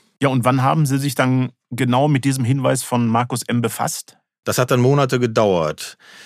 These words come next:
Speaker 2: Es meldete sich dann ein Kollege bei mir, dem ich diese Spur zugeteilt habe. Und er hatte nochmal mit dem Hinweisgeber gesprochen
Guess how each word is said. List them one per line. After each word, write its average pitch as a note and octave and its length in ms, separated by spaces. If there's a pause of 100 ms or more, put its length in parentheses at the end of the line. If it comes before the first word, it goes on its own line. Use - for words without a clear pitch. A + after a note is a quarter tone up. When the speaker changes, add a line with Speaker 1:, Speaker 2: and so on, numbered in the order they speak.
(200)
Speaker 2:
Es - 160
meldete B2 220
sich A#2 180
dann A2+ 160
ein G#2+ 260
Kollege A#2+ 720 (500)
bei G#2+ 160
mir, A#2 520 (140)
dem G#2+ 280
ich G#2 120
diese G#2 260
Spur A2 320
zugeteilt F#2+ 600
habe. G#2+ 560 (500)
Und G#2 400
er F#2+ 240
hatte A#2+ 180
nochmal A2 260
mit G#2+ 140
dem G2+ 100
Hinweisgeber G#2 560
gesprochen B2 720